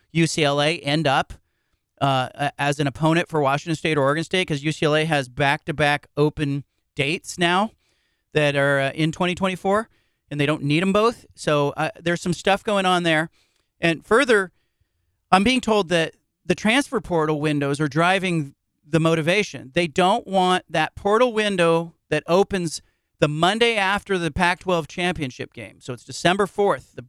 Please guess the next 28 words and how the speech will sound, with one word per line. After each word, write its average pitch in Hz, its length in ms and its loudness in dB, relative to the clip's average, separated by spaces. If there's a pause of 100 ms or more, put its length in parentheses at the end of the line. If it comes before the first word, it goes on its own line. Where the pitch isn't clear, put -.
(120)
transfer 175 420 -2
thirty-day 220 440 2
window 196 320 0
opens. 87 380 -8 (560)
They 170 120 2
don't 185 340 0
want 196 380 0
athletes 180 500 -2
at 143 80 -4
Washington 165 400 -2
State 170 180 -4
and 151 80 -4
Oregon 160 200 0
State 160 280 -6
to 143 80 -6
not 147 420 0
know 160 260 0
what's 151 220 -4
going 147 320 -2
on. 127 220 -4
They 113 80 -14
want 156 160 -4
some 156 140 -8
time 165 240 -2
to 135 60 -10
sell 185 420 0
them 180 320 -4 (200)
on, 143 420 -2